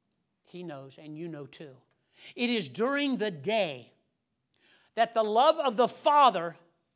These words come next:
has not been demonstrated to others.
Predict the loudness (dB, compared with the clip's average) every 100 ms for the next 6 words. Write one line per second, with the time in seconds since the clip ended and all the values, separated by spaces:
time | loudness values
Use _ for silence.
0 | _ _ _ _ _ _ _ _ -6 -6
1 | -2 0 0 0 -4 -4 -6 -4 -4 -4
2 | -6 -6 -6 -4 -10 -14 -20 _ -8 -6
3 | -4 4 4 4 -8 -10 -16